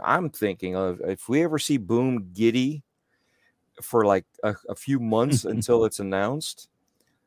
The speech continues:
Speaker 1: I think Boom will be a, um,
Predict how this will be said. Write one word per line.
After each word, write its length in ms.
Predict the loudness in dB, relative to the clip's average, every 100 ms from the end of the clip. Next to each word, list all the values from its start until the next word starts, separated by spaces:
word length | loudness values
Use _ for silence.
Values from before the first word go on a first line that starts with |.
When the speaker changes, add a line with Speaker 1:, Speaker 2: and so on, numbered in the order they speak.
| _ _ _ _
Speaker 1:
I 120 | -2 -2
think 280 | -2 -6
Boom 380 | -6 -2 0 0
will 120 | -2
be 300 | -4 -2 0
a, 380 | 4 4 4 0 0
um, 440 | -2 -6 -10 -16